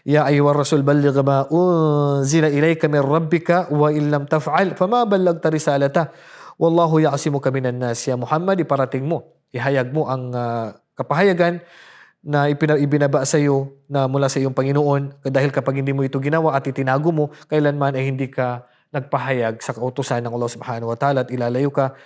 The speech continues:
ng Allah subhanahu wa ta'ala mula sa mga tao, mula sa anumang plano nila na mabago yung aral na ito.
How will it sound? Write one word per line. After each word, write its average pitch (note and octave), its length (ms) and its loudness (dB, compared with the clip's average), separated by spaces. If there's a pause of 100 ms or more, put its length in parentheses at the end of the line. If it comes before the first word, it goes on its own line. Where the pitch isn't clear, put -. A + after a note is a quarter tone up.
(160)
ng C#3+ 80 -8
Allah B2+ 160 -6
subhanahu A#2 480 -10
wa A#2 60 -10
ta'ala A#2+ 340 -4
mula A#2+ 240 -6
sa D3 80 -6
mga C3 240 -6
tao, A#2 320 -2 (320)
mula B2+ 240 -2
sa A#2+ 240 -6
anumang C#3 320 -4
plano D3 320 -2
nila C#3 400 -2
na C3 240 -4
mabago D3+ 480 0
yung C3+ 160 -4
aral B2 320 0
na A#2+ 80 -8
ito. G#2+ 240 -12